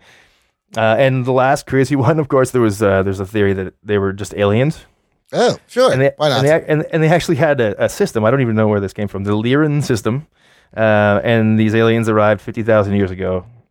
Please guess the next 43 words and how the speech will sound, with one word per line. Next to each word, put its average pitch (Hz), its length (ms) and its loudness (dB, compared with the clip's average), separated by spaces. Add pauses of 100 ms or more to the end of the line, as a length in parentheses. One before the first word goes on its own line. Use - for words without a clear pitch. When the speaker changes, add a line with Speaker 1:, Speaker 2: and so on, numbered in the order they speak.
Speaker 1:
and 104 140 2
they 104 80 4
lived 104 200 2
to 107 60 -4
be 101 180 2
eight 98 80 2
hundred 98 200 -2
to 98 60 -2
a 98 60 -2
thousand 95 280 0
years 92 180 -4
old. 87 180 -10
And 101 160 -4
from 135 120 0
what 131 80 4
I 120 80 2
can 113 120 -4
tell, 113 160 2
this 104 140 -2
is 101 80 -12
just 98 220 -6
some 95 120 -6
crazy 98 300 -4
person 95 380 -6
that 90 120 -6 (220)
came 95 180 -12
up 90 80 -10
with 76 100 -18
this 92 120 -14
idea. 98 360 0
But 98 240 0 (1080)
whenever 131 320 2
there's, 120 300 -2 (140)
you 135 100 0
know, 92 200 0 (120)
a, 98 300 2
a 98 60 2
society 98 580 0
or 95 160 2
something 92 240 -6
that 90 120 -8
vanishes 95 440 -4
or 92 220 -8